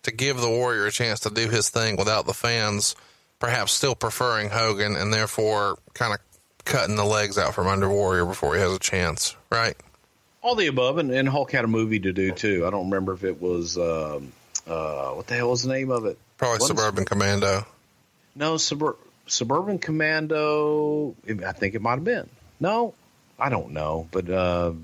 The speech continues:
Speaker 2: Nanny or one of those.
Speaker 1: Sure, yeah, one of those. So, Bruce, where do you
Speaker 2: You
Speaker 1: rank,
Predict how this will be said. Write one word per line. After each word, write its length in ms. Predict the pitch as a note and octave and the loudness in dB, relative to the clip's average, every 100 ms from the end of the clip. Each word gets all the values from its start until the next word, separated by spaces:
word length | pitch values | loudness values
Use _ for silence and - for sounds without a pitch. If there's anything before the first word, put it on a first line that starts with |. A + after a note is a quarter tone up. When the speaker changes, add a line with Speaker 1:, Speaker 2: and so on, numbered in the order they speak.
| D2+ | -4
Speaker 2:
Nanny 580 | F#2 G#2 A2 A2+ A2 | 0 2 2 2 2
or 260 | G#2 F2+ F2 | 2 0 -2
one 240 | F2 G2+ G2 | -2 0 0
of 60 | |
those. 460 | F2 E2+ E2+ F2 - _ _ _ _ _ _ _ - | 0 0 0 -4 -10 _ _ _ _ _ _ _ -2
Speaker 1:
Sure, 320 | G#3 C#3+ - | 0 0 0
yeah, 260 | B2 B2 D#2+ - | 0 0 0 -2
one 180 | B2 A#2+ | 0 2
of 40 | G#2 | 2
those. 360 | A#1+ B1+ - - - - - - - - - | 2 2 -2 -6 -14 -20 -20 -20 -20 -12 -2
So, 260 | - F3+ | 0 0
Bruce, 420 | D#3 F3+ A3 A3 | -2 0 2 2
where 220 | C#3 G#3+ D4 | 0 0 0
do 80 | |
you 140 | B3+ A#3+ | 0 2
Speaker 2:
You 80 | F3 | 2
Speaker 1:
rank, 440 | F3+ F#3 - B2+ | 2 0 -2 -6